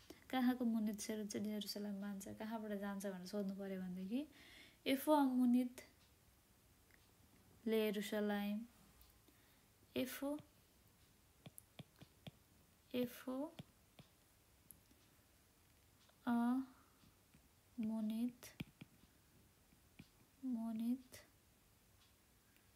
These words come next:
अथवा मुनियत, a मुनियतले यरुसलाम, यरुसलाम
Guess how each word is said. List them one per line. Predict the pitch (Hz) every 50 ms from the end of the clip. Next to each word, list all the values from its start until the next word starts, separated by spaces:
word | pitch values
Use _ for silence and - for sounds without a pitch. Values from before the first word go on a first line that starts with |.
| - - - - -
अथवा | 262 - 247 247 247
मुनियत, | 240 240 233 240 220 226 214 214 220 226 240 240 - - - - - - - - - - - - - - - - - - - - - - - - - - - - - - - - - - - - - - - 247
a | 233 233 233 233 240 254 269 269 - - - - - - - - - - - - - - - - - 247
मुनियतले | 247 240 226 226 220 226 226 226 226 226 226 226 240 247 240 - - - - - - - - - - - - - - - - - - - - - - - - - - - - - - - - - - - - - - - - - - - - - - - - - - - - - - - - - 233 220 220 220 220 220 226 233 247 269 269 - - - - - - - - - - - - - - - - - - - - - - - - - - - - - - - - - - - - - -
यरुसलाम, | 240 233 226 226 220 220 - 226 214 214 208 208 208 208 202 202 208 - - - - - - - - - - - - - - - - -
यरुसलाम | 220 220 226 226 226 226 226 226 220 220 220 214 208 214 226 240 269 302 370 381